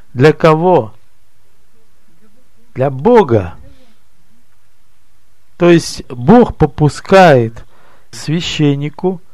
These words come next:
в случае смерти близких родственников сделаться нечистым. Что позволено священнику, то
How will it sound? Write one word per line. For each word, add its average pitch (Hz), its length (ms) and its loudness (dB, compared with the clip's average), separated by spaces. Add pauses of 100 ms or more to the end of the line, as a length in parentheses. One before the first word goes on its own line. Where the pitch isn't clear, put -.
(340)
в - 60 -18
случае 160 560 0
смерти 131 640 -6 (460)
близких 135 520 -2
родственников 147 640 -2 (760)
сделаться 160 520 -2
нечистым. 139 560 -12 (2750)
Что 160 360 0
позволено 127 720 -2 (340)
священнику, 170 800 -2
то 147 500 2